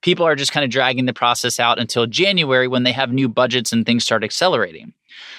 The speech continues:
The other camp will tell you that things are just so busy. You know, these companies are trying to cram everything in. These employers are trying to cram everything in before the end of the year, and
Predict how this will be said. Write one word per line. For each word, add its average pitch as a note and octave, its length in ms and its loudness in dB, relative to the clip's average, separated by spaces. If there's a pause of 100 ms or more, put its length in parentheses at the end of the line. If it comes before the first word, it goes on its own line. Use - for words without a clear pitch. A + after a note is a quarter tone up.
The D#3+ 140 2
other D4+ 240 2
camp D#3+ 260 0
will D3 100 2
tell D3+ 200 2
you C#3+ 200 4
that C3 280 2
things F3+ 260 0
are G3 40 4
just - 360 0
so D#3+ 200 4
busy. C3+ 420 2
You B2 120 -4
know, B2 80 2
these B2+ 160 0
companies C#3 400 0
are B2 80 2
trying C3 200 -2
to A#2 60 0
cram C3+ 300 0
everything C3 400 0
in. C3+ 160 4
These B2 160 2
employers B2 400 2
are A#2+ 40 -6
trying B2 180 -2
to A#2+ 40 0
cram C3 300 0
everything B2+ 380 0
in B2 120 4
before A#2 220 -2
the A#2 160 -2
end A#2+ 140 2
of G#2 60 -2
the G#2+ 80 0
year, C#3+ 360 2
and A2+ 140 0